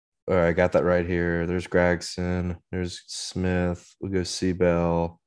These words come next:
You're looking at a fifty dollar bet paying out twenty-one hundred dollars if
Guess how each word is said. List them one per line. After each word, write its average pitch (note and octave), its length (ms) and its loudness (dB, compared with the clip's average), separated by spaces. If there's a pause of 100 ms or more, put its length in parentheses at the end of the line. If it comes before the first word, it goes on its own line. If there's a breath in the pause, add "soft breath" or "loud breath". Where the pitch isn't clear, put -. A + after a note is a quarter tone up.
(1400)
You're C3+ 140 8
looking C#3 240 8
at A#2+ 160 8
a G#2+ 80 6
fifty B2+ 320 -2
dollar A2+ 240 8
bet G2+ 320 4
paying F#2+ 240 -2
out F2+ 180 -2
twenty-one F#2 480 -2
hundred F2 320 -4
dollars D#2+ 520 2
if D#2 260 -4